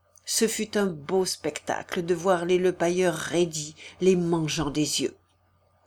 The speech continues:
Le père tordit la bouche, comme pour se moquer. La mère eut un hochement de bravade. Debout, les mains dans ses poches, le garçon parut lamentable,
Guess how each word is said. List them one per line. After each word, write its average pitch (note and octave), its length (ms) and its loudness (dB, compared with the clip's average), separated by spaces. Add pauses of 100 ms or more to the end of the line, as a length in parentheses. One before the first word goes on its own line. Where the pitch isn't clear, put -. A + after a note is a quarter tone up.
(140)
Le D3 100 -6
père F3+ 460 0
tordit F3+ 320 0
la F#3 120 4
bouche, A3 420 -2 (440)
comme C#4 240 8
pour A#3+ 160 -2
se - 140 0
moquer. A3 480 2 (540)
La D3 120 0
mère D#3+ 360 0
eut D3+ 160 -6
un D3 200 0
hochement D#3 420 0
de D3+ 100 -4
bravade. C3+ 520 -2 (1040)
Debout, A#3+ 460 2 (320)
les F3 120 2
mains F#3 200 4
dans F#3 100 0
ses F3+ 180 -2
poches, G3 500 -2 (300)
le G3 140 6
garçon F#3+ 420 4
parut F3+ 340 0
lamentable, E3+ 880 2